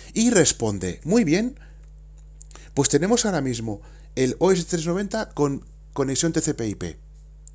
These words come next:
Vamos a rizar el rizo. Voy a crearme una nueva sesión,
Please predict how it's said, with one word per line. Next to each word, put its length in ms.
Vamos 260
a 40
rizar 260
el 80
rizo. 380
Voy 180
a 80
crearme 460
una 500
nueva 360
sesión, 420